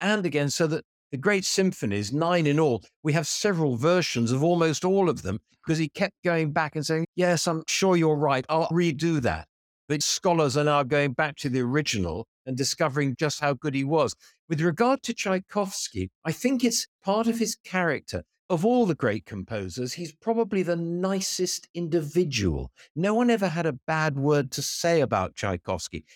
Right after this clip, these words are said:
He was great company. He loved to drink after a concert, but he was, as you know, homosexual. He was gay, and he was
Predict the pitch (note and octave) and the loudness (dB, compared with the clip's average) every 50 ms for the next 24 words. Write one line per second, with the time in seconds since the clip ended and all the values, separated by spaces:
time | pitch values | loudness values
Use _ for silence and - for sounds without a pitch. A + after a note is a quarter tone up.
0 | _ _ - E3+ D#3+ D3+ B2 - _ F#3+ G3 A3 G#3 - _ _ - - D#3+ C3+ | _ _ -4 -2 -2 -2 -4 -2 _ 0 0 0 -2 -4 _ _ -6 -4 -2 -2
1 | A#2 - - G#2 G2+ A2 C#3 D3+ - _ _ _ - D#3+ D#3+ F3 F3+ F#3+ F#3 - | -2 -2 -4 -2 0 0 -2 -2 -6 _ _ _ -2 0 2 2 2 0 0 -2
2 | G#3 F#3+ D#3 - - B2 A#2+ C3 D#3+ F3 D3+ E3+ D#3 D3+ C#3+ - - D3+ D3+ D3+ | -4 -4 -4 -4 0 0 2 2 2 0 0 0 0 0 -2 -4 -4 -4 -4 -4
3 | C#3+ - - D#3 C3+ A#2 F#2+ - - B2+ B2 - _ _ _ _ _ E3 D#3 D#3+ | -4 -4 -2 -2 -2 0 -2 -2 -4 -4 -4 -6 _ _ _ _ _ 0 0 2
4 | D#3+ D#3 F3 F#3 G3+ G#3+ F#3+ F#3+ - - F3 F3+ D3 C#3+ E3 D#3 D#3 D3+ D3+ D3 | 2 4 4 4 4 2 0 -2 -4 -2 -2 0 0 0 0 2 4 4 4 4
5 | C3 D#3+ D3+ D3+ C#3 - - C#3+ G#2+ - - - D3+ D3 E3 F3 F3+ F3 E3+ C3+ | 4 2 2 0 0 0 0 0 0 -2 -4 -4 -2 -2 -2 -2 -2 -2 -4 -4
6 | - - C#3+ A2+ F#2+ F#2+ G2 A#2 A#2+ - _ _ _ _ - D3+ D#3 D#3 D#3 D#3 | -2 0 0 2 2 2 0 -2 -4 -6 _ _ _ _ -4 -2 0 0 0 -2
7 | D3 | -4